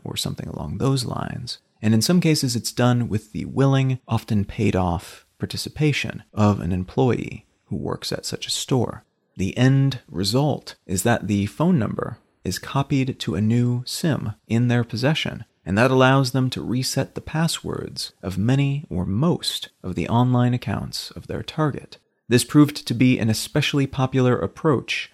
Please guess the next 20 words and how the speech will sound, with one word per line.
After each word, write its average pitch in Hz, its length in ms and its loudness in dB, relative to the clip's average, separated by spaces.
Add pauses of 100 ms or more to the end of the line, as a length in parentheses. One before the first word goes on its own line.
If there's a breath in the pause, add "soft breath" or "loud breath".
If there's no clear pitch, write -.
for - 160 -12
crypto - 420 0
thieves, - 600 -8 (140)
and 95 160 -2
in 101 100 2
this 190 200 4
case, - 520 -4 (140)
the 95 80 -4
stolen 127 560 4
eight - 180 0
hundred 120 300 2
fifty 117 300 -2
thousand 107 420 2
dollars-ish 127 920 -2
in 92 320 0
Bitcoin - 720 -4
crime - 560 -6 (140)
from 131 320 4
the 127 180 6
previous 120 840 2